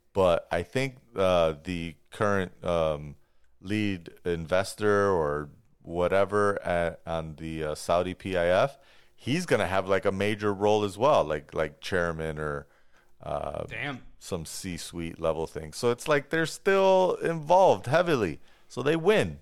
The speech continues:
Speaker 1: They absolutely win. They strong-armed the P G A Tour with, like, only a handful of fucking players.
Speaker 2: Damn. And all that bread. It was really all that
Speaker 1: I mean,
Speaker 2: Saudi
Speaker 1: that's,
Speaker 2: bread
Speaker 1: that's,
Speaker 2: that fucking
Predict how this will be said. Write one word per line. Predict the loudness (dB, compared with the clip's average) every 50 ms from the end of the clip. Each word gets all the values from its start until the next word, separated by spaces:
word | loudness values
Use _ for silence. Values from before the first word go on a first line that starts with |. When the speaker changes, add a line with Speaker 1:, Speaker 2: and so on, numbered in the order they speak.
| -12 _ 0
Speaker 1:
They | 0 0 2 2
absolutely | 0 0 0 -2 -2 -2 -2 -2 -2 -4 -4
win. | -2 -2 -2 -2 0
They | 0 -2 -2
strong-armed | -2 -4 0 2 4 4 4 4 2 2 0 0 -2
the | -4 -6
P | -6 -6 -6 -6
G | -6 -4 -2 0
A | 0 -2 -2
Tour | -4 -4 -2 -2 -2 -2
with, | -2 -4 -6 -4 -2
like, | -2 -2 -2 -2 -8 -16 -20 -20 -20 -20 -20 -20 -18 -8
only | -4 -4 -2 -2 -2 -4
a | -4
handful | -4 -4 -4 -4 -6 -6 -8 -8 -8
of | -8 -8
fucking | -8 -8 -8 -8 -8 -12 -14
players. | -12 -10 -10 -8 -8 -10 -12 -14 -18 -20 -20 -20 -20 -20 -20 -20 -20 -20 -20 -20 -20 -20 -20 -20 -20
Speaker 2:
Damn. | -20 -18 -16 -14 -14 -14 -14 -12
And | -10 -8 -4
all | -4 -2 -2
that | 0 -2 -2 -2
bread. | 0 0 0 0 -2 -4 -8 -14 -20 -18 -14
It | -10 -8 -6
was | -6 -6 -4 -2
really | 0 0 0 0 0
all | 0 0 -2 -2
that | -4 -6 -6 -4 -4
Speaker 1:
I | -4
mean, |
Speaker 2:
Saudi | -2 -2 -4 -2 -2
Speaker 1:
that's, | -2 0
Speaker 2:
bread | 2 0 0 0 0
Speaker 1:
that's, | -2 -4 -4 -6 -4
Speaker 2:
that | -2 0
fucking | 0 2